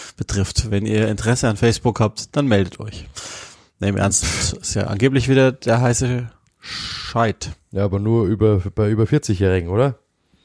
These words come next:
Speaker 1: Ich weiß es nicht. <laughs> Wahrscheinlich gibt's davon sogar inzwischen mehr in sozialen Netzwerken als von den anderen, aber
Speaker 2: Wahrscheinlich.
Speaker 1: also folgt uns da gerne auch und, ähm,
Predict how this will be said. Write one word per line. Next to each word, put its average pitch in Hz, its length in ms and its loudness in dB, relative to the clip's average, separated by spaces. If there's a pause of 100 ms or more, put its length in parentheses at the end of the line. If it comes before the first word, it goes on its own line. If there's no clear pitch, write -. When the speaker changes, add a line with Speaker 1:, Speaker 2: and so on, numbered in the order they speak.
(720)
Speaker 1:
Ich 98 140 -4
weiß 98 160 0
es 87 100 -4
nicht. 90 220 -10 (680)
<laughs> - 140 -16 (560)
Wahrscheinlich 107 280 2
gibt's - 220 0
davon 110 300 0
sogar 113 240 2
inzwischen 117 400 2
mehr 123 260 6
in 104 80 -2
sozialen 104 380 2
Netzwerken 104 500 0
als 98 140 -4
von 107 100 -4
den 98 100 -6
anderen, 98 440 -8
aber 104 180 0
Speaker 2:
Wahrscheinlich. 87 600 -4 (1400)
Speaker 1:
also 110 240 -2
folgt 135 300 2
uns 127 160 -2
da 131 120 4
gerne 123 300 2
auch 139 320 2
und, 113 580 -10
ähm, 107 540 -4